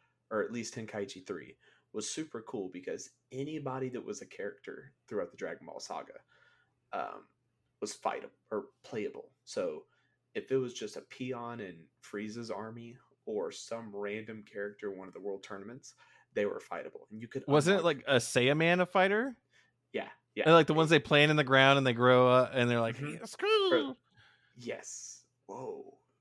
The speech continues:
Speaker 1: Whoa. Cell Juniors. Whoa, no, Saiyaman? Is that? No, yes. So Saiyaman
Speaker 2: That's
Speaker 1: were fighters. Yeah, you're right.
Speaker 2: Yeah, like, that's the fir-, that's the first arc with Nappa and Vegeta when they first show up.
Speaker 1: Mm-hmm.
Speaker 2: Or maybe it was Raditz. I can't remember, but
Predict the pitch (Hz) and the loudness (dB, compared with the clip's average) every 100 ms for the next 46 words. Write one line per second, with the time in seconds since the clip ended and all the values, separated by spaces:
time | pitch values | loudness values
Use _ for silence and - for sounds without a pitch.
0 | _ _ _ - 202 - _ - - 131 | _ _ _ -10 -10 -12 _ -8 0 0
1 | 120 117 98 - - - _ _ _ _ | 0 -10 -10 -14 -16 -20 _ _ _ _
2 | _ _ _ _ 202 214 131 107 104 - | _ _ _ _ -4 -2 -2 -4 -6 -6
3 | 202 262 285 277 - - 196 156 123 107 | -4 -6 -8 -10 -12 -10 -10 -4 -2 -2
4 | 92 - - - - 135 156 143 156 101 | -4 -8 -10 -8 -6 -6 4 4 4 -2
5 | 110 - 95 90 - - - 123 - 104 | -10 -6 -8 -6 -10 -12 -4 -4 -4 2
6 | 123 160 110 101 - 117 139 139 139 151 | 6 8 6 2 -2 4 6 6 4 4
7 | 143 127 127 120 143 135 135 127 120 117 | 4 4 0 2 2 4 6 4 4 0
8 | 110 113 117 120 117 110 107 113 113 113 | 0 0 2 4 2 0 -4 -2 -2 -2
9 | 107 113 - 113 113 113 _ - 123 123 | -2 -4 -2 0 0 -2 _ -6 4 4
10 | 113 123 127 127 113 107 101 98 95 101 | 4 2 0 0 -2 -4 -4 -4 -6 -8
11 | 101 113 107 107 104 107 | -6 -6 -4 -4 -2 -6